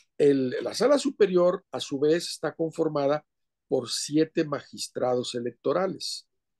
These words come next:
que son, como ya lo habíamos dicho, a los que correspondería llevar a cabo las tres funciones que le corresponden, de acuerdo con la Constitución, en el caso de la elección presidencial. Pero hay un,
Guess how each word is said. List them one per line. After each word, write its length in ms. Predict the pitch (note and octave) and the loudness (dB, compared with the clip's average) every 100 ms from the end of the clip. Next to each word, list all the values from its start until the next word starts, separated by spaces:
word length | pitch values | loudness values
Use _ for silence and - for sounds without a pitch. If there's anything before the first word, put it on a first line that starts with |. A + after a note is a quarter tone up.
| _ _ - - _ _ - | _ _ -20 -20 _ _ -2
que 120 | C3+ | 0
son, 360 | - G3+ A3 - - | 4 4 2 -6 -8
como 220 | D#3+ C#3 | -4 2
ya 100 | D3+ | 2
lo 60 | D#3+ | 4
habíamos 340 | E3 E3+ E3 | 4 2 2
dicho, 400 | E3+ D#3 G3 - - | 0 0 -2 -2 -4
a 80 | C3 | -4
los 180 | B2+ | -4
que 140 | - D3 | -6 -4
correspondería 1000 | C3 B2+ B2+ - B2 B2+ C#3+ F3+ G3 - _ _ | -2 -2 -4 -6 -4 -2 2 2 2 -2 _ _
llevar 340 | B2 A#2+ B2 D3 | -6 0 2 2
a 80 | C#3+ | 0
cabo 400 | D#3 C#3+ D#3+ - | 0 0 0 -4
las 260 | B2+ - | -8 -8
tres 220 | - C#3 - | -6 -6 -4
funciones 800 | D3 C3+ D3+ C3+ C3+ D3 - _ _ _ _ _ | -8 -2 4 4 4 -4 -8 _ _ _ _ _
que 100 | C3 | 2
le 140 | C3 C3+ | 4 4
corresponden, 800 | C#3+ D#3 - E3 D#3 D3 D#3+ D3 | 2 2 0 4 4 4 -4 -4
de 80 | A2+ | -6
acuerdo 320 | C#3+ C#3+ C#3+ | 0 2 2
con 140 | C3+ | 2
la 100 | C3+ | 0
Constitución, 800 | C#3+ C3 D3+ C#3+ C3+ E3 D3+ E3 _ _ _ _ - | 0 -4 -4 -6 2 4 4 2 _ _ _ _ -4
en 140 | B2+ | 0
el 140 | A#2 | 0
caso 320 | - C#3+ - D3 | 0 -2 0 0
de 100 | A#2+ | 0
la 40 | |
elección 400 | G#2+ G2+ B2 A#2 | -2 -4 -4 -2
presidencial. 720 | C3 A#2+ C3 B2+ D3+ A3+ B3 _ _ _ _ | -2 -4 -2 -2 2 2 0 _ _ _ _
Pero 400 | - F#3+ F#3 F#3 _ _ _ _ _ _ _ _ | 2 4 4 -4 _ _ _ _ _ _ _ _
hay 340 | A#2 C3+ D3+ | -4 0 2
un, 640 | D3 D#3 D#3+ D#3+ D#3+ D3+ | 2 0 -6 -8 -8 -8